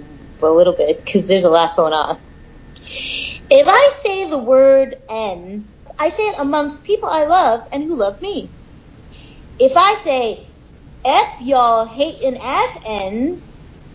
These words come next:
it's because that's really how I felt at the time. And, <laughs> and I don't accept society getting to decide what anybody can or can't say.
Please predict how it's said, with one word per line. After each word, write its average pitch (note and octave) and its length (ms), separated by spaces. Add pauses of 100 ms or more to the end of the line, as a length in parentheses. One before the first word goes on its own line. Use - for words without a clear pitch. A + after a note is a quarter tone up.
(360)
it's G#4+ 240
because C4 420
that's B3 260
really A3+ 280
how A3+ 180
I F3+ 100
felt F#3 300
at F3 120
the - 140
time. F3+ 420 (1000)
And, A#3+ 180 (200)
<laughs> - 140
and D#4+ 40 (1000)
I - 0
don't G#4 680
accept - 360
society F#4+ 640
getting C4 400
to B3 120
decide B3+ 580
what A3 240
anybody F#3 540
can G#3+ 280
or F3 100
can't D#3 280
say. G#3 440